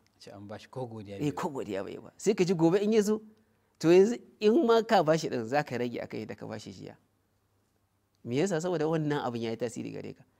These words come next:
Speaker 2: Ya kamata mu yi koyi da irin su Sayyida Zahra, salamu alaihi alaiha.
Speaker 1: Tunda bai godiya ba,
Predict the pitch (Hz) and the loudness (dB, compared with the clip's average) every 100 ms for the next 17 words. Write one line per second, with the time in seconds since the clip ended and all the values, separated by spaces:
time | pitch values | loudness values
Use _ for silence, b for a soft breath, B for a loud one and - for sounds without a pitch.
0 | _ - 165 143 147 123 135 - 220 208 | _ -2 0 0 0 0 -4 -4 -6 -6
1 | 139 131 139 127 127 110 107 98 95 101 | -6 -6 -6 -8 -8 -8 -10 -12 -18 -20
2 | _ 117 123 113 107 107 - 110 98 127 | _ -10 -8 -8 -10 -12 -14 -16 -14 -14
3 | 117 107 117 113 110 110 110 | -14 -14 -16 -16 -14 -14 -14